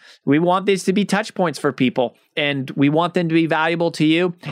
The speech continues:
and we want you to keep coming back. So we're striving every single episode, week in and week out, to make it more valuable.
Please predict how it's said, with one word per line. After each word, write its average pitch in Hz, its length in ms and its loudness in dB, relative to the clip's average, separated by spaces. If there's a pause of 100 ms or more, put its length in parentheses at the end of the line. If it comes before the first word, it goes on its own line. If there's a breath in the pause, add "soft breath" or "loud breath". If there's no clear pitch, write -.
and 139 120 -2
we 143 100 2
want 160 240 0
you 160 60 0
to 147 80 -2
keep 165 200 -2
coming 147 300 -2
back. 147 240 -2
So - 140 -2
we're 143 120 2
striving 190 600 0 (340 loud breath)
every 214 280 0
single 190 320 0
episode, 170 500 -2
week 180 240 0
in 170 180 0
and 151 100 -2
week 160 260 0
out, 156 260 -2
to 147 80 -4
make 165 240 -2
it 151 80 -2
more 156 140 0
valuable. 156 500 -2